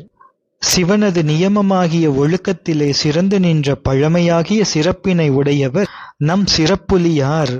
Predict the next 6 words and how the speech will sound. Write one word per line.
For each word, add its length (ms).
என்ற 320
திருநாயனார் 1080
என்பது 440
இதனுடைய 540
பொருள். 360
இனி 340